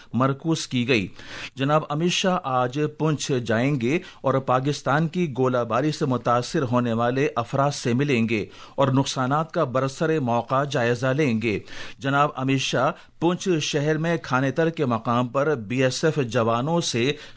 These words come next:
खिताब भी करेंगे। वो पाकिस्तान की गोलाबारी में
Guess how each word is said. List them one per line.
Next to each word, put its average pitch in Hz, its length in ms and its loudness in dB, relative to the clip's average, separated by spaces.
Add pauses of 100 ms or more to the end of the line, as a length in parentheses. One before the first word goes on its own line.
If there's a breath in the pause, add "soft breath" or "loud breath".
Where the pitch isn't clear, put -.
खिताब 147 380 0
भी 127 140 -6
करेंगे। 120 580 0 (360 loud breath)
वो 151 120 2
पाकिस्तान 151 680 0
की 190 200 -2
गोलाबारी 135 680 0
में 139 220 0